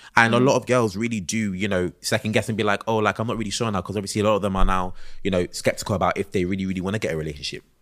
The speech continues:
Speaker 1: because of the rubbish they see, which is a
Speaker 2: Yeah.
Speaker 1: mainstream constant thing of men just messing about. Um, so yeah, I feel like first impressions are everything. And yeah, hundred percent pay. I'm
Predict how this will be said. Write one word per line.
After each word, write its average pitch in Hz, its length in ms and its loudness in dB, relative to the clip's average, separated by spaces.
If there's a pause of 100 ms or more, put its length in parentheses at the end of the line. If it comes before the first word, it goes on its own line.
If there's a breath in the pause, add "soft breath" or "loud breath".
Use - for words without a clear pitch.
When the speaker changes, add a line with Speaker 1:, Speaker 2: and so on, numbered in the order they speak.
(160)
Speaker 1:
because 107 340 0
of 78 120 -8
the 90 60 -2
rubbish 90 240 0
they 92 80 0
see, 85 360 -4 (100)
which 98 180 -4
is 190 80 0
a - 20 2
Speaker 2:
Yeah. 185 80 0
Speaker 1:
mainstream 101 580 -2
constant - 400 -4
thing 101 140 2
of 87 140 0
men 92 180 0
just - 160 -4
messing 90 320 -4
about. 95 380 0 (500 loud breath)
Um, 92 500 2 (100)
so 113 260 4
yeah, 110 280 4
I 107 80 4
feel 131 180 0
like 101 200 0
first 110 240 0
impressions 87 340 -10
are 76 40 -2
everything. 73 420 -8
And 87 160 -4
yeah, 85 180 -2
hundred - 280 -8
percent 73 300 -8
pay. 69 300 -12 (280)
I'm 82 100 -2